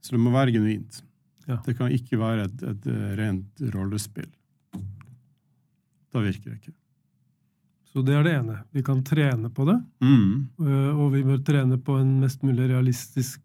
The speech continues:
Speaker 2: situasjon,
Speaker 1: Ja.
Speaker 2: hvor det er noe som står på spill på ordentlig,
Speaker 1: Ja.
Speaker 2: så det ikke bare er lek og moro.
Speaker 1: Ja.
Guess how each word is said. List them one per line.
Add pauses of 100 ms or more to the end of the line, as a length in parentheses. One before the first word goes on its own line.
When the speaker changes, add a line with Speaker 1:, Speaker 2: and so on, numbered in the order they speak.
Speaker 2:
situasjon, (240)
Speaker 1:
Ja. (360)
Speaker 2:
hvor
det
er
noe
som
står
på
spill
på
ordentlig, (180)
Speaker 1:
Ja. (160)
Speaker 2:
så
det
ikke
bare
er
lek
og
moro. (240)
Speaker 1:
Ja.